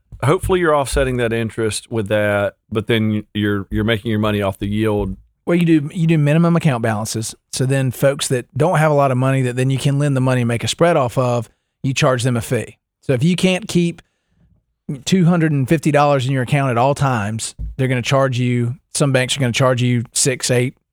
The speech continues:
Speaker 2: ten dollars a month when it drops below.
Speaker 1: Yeah, it's conditional fees.
Speaker 2: It's conditional fees b-, because think about it, banks are for profit, and if you don't have money in the bank that they can lend and make money off of, you're basically an unprofitable customer in some senses.
Speaker 1: But haven't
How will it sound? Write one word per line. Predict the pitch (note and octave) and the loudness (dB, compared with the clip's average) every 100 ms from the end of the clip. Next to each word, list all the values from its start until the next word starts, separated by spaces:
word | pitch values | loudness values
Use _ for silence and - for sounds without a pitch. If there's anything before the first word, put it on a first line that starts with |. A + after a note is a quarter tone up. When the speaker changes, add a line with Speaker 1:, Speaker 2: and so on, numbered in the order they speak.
| _ _ | _ _
Speaker 2:
ten | - C3+ | 0 2
dollars | B2+ A2+ G#2 F#2+ - | 2 2 0 -4 -4
a | B2 | 0
month | C3 A2 - | 0 -2 -4
when | B2+ | -4
it | A#2 | -2
drops | A#2 A#2 - | -2 -2 0
below. | C#3 C#3 A#2 - | 0 0 -2 -6
Speaker 1:
Yeah, | E3 A2+ - | -4 -6 -4
it's | D#3 | -6
conditional | - E3 D#3 D#3+ - A#2+ | -2 0 2 0 -2 -6
fees. | G#2 A2 G2+ _ | -6 -8 -10 _
Speaker 2:
It's | - - | -18 -6
conditional | - E3+ E3+ E3 | 0 2 2 2
fees | D3+ | 0
b-, | D#3 F#3+ | -2 -2
because | G3 G3+ B3 A#3 - - - - | 0 2 2 2 -4 -4 -4 -4
think | - A3 | -2 0
about | G#3 D3 C#3+ | 2 0 -2
it, | C#3 - _ - | -6 -10 _ -8
banks | C3+ C#4+ B3+ | 0 0 0
are | D4+ | -2
for | C4+ C#4+ | 0 -2
profit, | B3+ C4+ D4+ B2+ G#2+ | 2 2 0 -2 -6
and | D3 | -4
if | C3 | -2
you | E3+ A3 | 0 2
don't | A#3+ G#3+ | 2 2
have | G#3+ F#3 | 2 2
money | G#3 G#3+ | 2 2
in | G3 | 2
the | F3 | 2
bank | F3+ F3 | 2 0
that | |
they | D3+ E3+ | 0 0
can | D#3+ D3+ | 0 0
lend | F#3+ F#3+ | 0 0
and | D#3+ | 0
make | C#3+ | 0
money | D3+ A#3 | 0 2
off | F#3+ C#3 | 0 2
of, | D#3 D3 - - _ | 2 0 -6 -20 _
you're | D3 F#3 G3 F3+ D#3+ - | 0 2 2 0 -4 -6
basically | B2 - A#3+ B3+ F#3+ | 0 2 0 0 0
an | E3 | 0
unprofitable | C#3 E3+ E3+ E3 E3+ - D3 C#3 | -2 -2 0 2 0 0 -2 -2
customer | - F#3 E3+ - C3+ | -2 -2 -2 -2 -2
in | A#2+ | -2
some | G#2+ C3+ B2+ | -2 -2 -2
senses. | C#3 A#2 - - - | -4 -4 -8 -10 -4
Speaker 1:
But | C#3+ E3 | -2 -2
haven't | C#4 G4+ F#4+ | -4 -6 -10